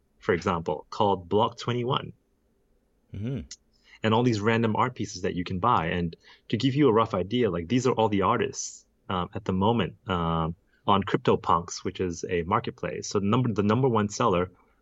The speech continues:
Speaker 1: uh, number one, uh, artist there, you know, has a hundred eighty-nine eth, uh, which is a hundred thirty-eight thousand dollars. Like, this is great. Like, this is actually gonna create a,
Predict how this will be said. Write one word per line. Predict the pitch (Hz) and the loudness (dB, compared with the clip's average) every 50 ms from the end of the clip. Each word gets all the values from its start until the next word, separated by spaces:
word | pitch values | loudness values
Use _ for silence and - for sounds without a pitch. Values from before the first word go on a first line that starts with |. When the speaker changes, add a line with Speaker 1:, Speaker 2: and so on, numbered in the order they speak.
| - | -4
Speaker 1:
uh, | - 92 92 85 85 | 0 0 2 2 2
number | 92 98 104 117 123 123 | 2 2 2 2 2 2
one, | 113 104 101 95 90 87 82 82 - - | 2 2 2 0 0 -2 -4 -6 -8 -10
uh, | - 50 50 - - - - - _ _ _ - | -12 -12 -12 -12 -14 -18 -20 -20 _ _ _ 2
artist | 107 117 127 107 87 - - - | 2 4 4 2 0 -2 -4 -8
there, | 98 92 92 92 | -6 -6 -6 -6
you | - 110 | -6 -6
know, | 95 90 | -6 -6
has | 90 - 95 92 92 92 87 - | -6 -6 -6 -4 -4 -4 -4 -4
a | 95 | -4
hundred | 98 110 104 104 104 101 - | -2 0 2 2 2 0 0
eighty-nine | 101 101 101 98 101 98 98 110 | 0 0 0 0 0 0 0 0
eth, | 135 139 98 85 _ _ _ _ _ _ _ _ _ _ - | 0 -2 -2 -4 _ _ _ _ _ _ _ _ _ _ 0
uh, | 101 95 95 95 92 92 90 | 0 0 2 0 -2 -4 -4
which | 92 92 90 - | -4 -4 -4 -6
is | 95 90 - - | -6 -6 -6 -8
a | 92 | -2
hundred | 82 101 101 95 92 | 0 2 2 2 2
thirty-eight | 87 107 98 104 101 95 | 2 2 4 4 2 2
thousand | - 104 104 104 110 110 | 2 0 0 0 0 -2
dollars. | 127 131 113 - | -2 -2 -2 -4
Like, | 104 - - _ - _ - | -8 -10 -12 _ -18 _ -4
this | 156 170 | -2 -2
is | 226 208 127 | 0 -2 0
great. | - - - 214 - - - - | 0 0 2 2 2 0 0 -2
Like, | - 101 104 - | -6 -10 -8 -4
this | - 135 131 - | -4 -4 -2 -2
is | 120 | -2
actually | 117 120 120 113 - - 127 | 0 -2 -2 -2 0 0 0
gonna | 117 107 117 110 107 | 2 2 0 0 0
create | 110 - - 104 95 92 90 90 90 - _ _ _ _ _ _ _ _ _ - | -4 -4 -2 0 2 2 2 2 0 -2 _ _ _ _ _ _ _ _ _ -10
a, | - - - | -10 -10 -10